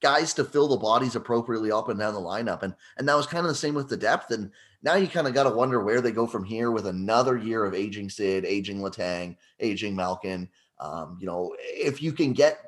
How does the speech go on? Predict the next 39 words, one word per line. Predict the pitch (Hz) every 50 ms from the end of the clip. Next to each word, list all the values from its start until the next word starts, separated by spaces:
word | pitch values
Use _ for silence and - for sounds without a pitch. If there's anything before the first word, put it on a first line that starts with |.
| - -
the | 135 143 127 117 117
Sid | - - - 160 151 147 139
we've | 139 139 127 120
seen | - 143 151 156 170 170 160
still | - - - 156 156
for | 160 160 156
the | 139
past | 135 135 135 151 147 -
four | 143 143 139
years, | 131 127 139 160 180 185 - - - - _
you | - 127 123
take | 127 156 151 151
another | 160 147 147 147 143
shot | 131 - 147 147 156 135
at | 101 90
it. | 90 90
That's | 95 101 98 113
what | 120 120
you | 107 95
have | 101 101 123 135
to | - 139
do. | 147 170 190 214
But, | 156 120 104 - - - - _ _ _
um, | - 92 90 90 87 92
you | 101 104
know, | 101 98 104
it, | 104 113 117 113 107 107
they | 127 127
have | 143 160 156
some | - 160 139 135
interesting | 139 147 143 - - 131 120 - 120 107
roster | 107 107 107 107 - - 95
decisions | 87 90 85 - 90 82 - 87 80 78 78 - - _
for | _ 92 85
this | 85 82 78 -
year. | 64 64 71 - -
That's | - 87 -
for | - 85
sure. | - - 50 - -